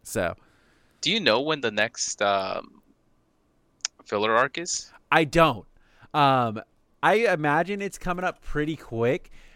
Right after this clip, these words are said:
Speaker 1: but from my knowledge, I don't see a reason why there would need to be one.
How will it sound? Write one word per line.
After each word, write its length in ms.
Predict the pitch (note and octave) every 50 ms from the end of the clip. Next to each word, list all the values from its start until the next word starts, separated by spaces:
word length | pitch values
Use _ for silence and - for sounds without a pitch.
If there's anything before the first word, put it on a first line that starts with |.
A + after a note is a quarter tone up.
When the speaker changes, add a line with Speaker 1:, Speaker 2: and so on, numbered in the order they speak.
| - - _ _
Speaker 1:
but 220 | - D3 C3+ B2+ - _ - - - _ _ _ _ _ _ -
from 240 | - F#3+ G#3 A#3+
my 240 | B3+ C4 B3+ A#3+ A3+
knowledge, 680 | F#3+ D3+ D3 C#3 C#3+ E3+ A3+ C#4 C4+ F#3+ C#3+ C#3 B2+
I 100 | D#3 D#3
don't 200 | D#3 F3+ F3 D3+
see 160 | - - F3 E3
a 80 | D3+
reason 320 | C#3 D3 D3 C#3+ C3+ B2+ B2
why 160 | B2 B2 A#2+
there 120 | A#2+ A2+
would 160 | A2+ A2 G#2
need 120 | A#2+ A#2+ A2+
to 60 | A2+
be 240 | F2+ - G#2 A2+ A#2
one. 240 | G#2+ G#2 F#2+ F2+